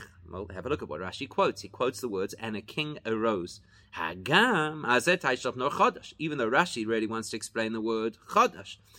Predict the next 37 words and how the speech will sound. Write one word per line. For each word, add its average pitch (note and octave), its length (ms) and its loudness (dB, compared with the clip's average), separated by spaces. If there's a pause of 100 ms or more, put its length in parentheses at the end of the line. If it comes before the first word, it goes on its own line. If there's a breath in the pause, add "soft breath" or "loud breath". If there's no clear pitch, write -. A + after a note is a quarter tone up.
(140 loud breath)
So C#3 140 2
he C#3 40 4
could A3 180 10
have F3 80 4
just C#3+ 120 0
said D3+ 180 4
the D3+ 80 -2
word D3+ 180 2
chodesh. F3+ 340 -2
Why B2 160 2
does D#3 180 0
he A2+ 140 -2
include G#2+ 580 0
Vayokom G#2+ 460 -2
Melech, A2 300 -2
that G2+ 120 -2
a E2+ 60 -6
king B2 400 -6
arose? F#2 540 -6 (540 loud breath)
Warum F2+ 380 -4
in D#3 220 0
dem A2 180 0
Wort G#2+ 220 -2
Vayokom G2 400 -6
besteht G2 320 -8
im F#2 80 -10
Hecher G2+ 240 -8
von G#2 100 -10
dem G2+ 140 -8
zweiten G2 320 -6
Pirush G#2 240 -6
der G2 80 -8
Leuksi G2 340 -4
Vayimloch? C3 520 -2 (1080)
Because D#3 360 4
by G#2+ 140 0
saying D3 400 2